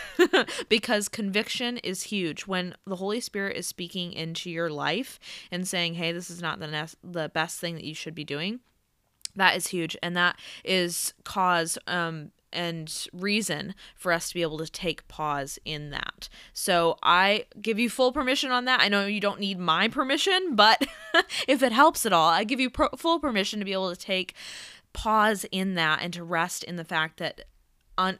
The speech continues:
discomfort and being uncomfortable is very, very different than feeling conviction. And it is okay to not act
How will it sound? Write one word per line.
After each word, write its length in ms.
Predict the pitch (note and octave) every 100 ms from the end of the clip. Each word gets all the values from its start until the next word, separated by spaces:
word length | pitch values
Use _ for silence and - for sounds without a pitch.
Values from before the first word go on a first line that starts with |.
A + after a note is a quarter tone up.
| G3
discomfort 920 | G#3 G#3 - F#3 G3+ A#3 C4 - - -
and 200 | F#3 F3
being 260 | G3 G#3 G3
uncomfortable 640 | F#3+ F3+ F#3 A3 A3 A3
is 240 | - F3 F3+
very, 280 | F3+ F3
very 180 | F3 E3
different 340 | E3 D#3+ D#3 -
than 280 | E3 E3 -
feeling 280 | F3+ E3 E3
conviction. 580 | E3+ D3+ - A#3+ A#3 - - -
And 140 | F3
it 140 | F#3
is 220 | G3 D#3+ -
okay 680 | F3 F3 - F#3 D#3+ E3+ A#3+ - -
to 140 | - G#3
not 400 | F#3 E3+ E3+ - _ F#3+
act 640 | F#3 E3+ - - -